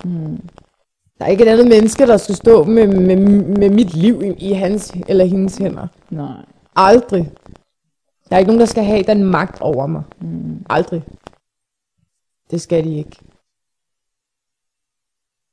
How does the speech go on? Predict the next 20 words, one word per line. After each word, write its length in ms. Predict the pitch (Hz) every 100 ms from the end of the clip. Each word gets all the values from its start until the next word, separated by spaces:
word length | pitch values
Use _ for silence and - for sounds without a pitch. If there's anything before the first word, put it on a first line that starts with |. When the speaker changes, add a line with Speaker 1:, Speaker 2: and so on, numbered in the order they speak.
| _ _ _
Speaker 1:
Nej. 140 | 165 151 - _ _ _ _ _ _ _ _ _ _ _ _ _ -
Det 200 | 160 151
er 60 | 139
også 180 | 151 -
bare, 400 | 151 143 147 143
altså, 240 | 156 -
jeg 260 | 156 156 156
ved 140 | 165
ikke, 160 | 160 156
at 60 | -
det 80 | -
er 40 | 156
sådan, 280 | 175 170
du 120 | 165 175
har 160 | 175
også 140 | 165 185
bare 120 | 180
sådan 200 | 190 165
en 120 | 170
analyserende 720 | 175 165 - - 196 147 160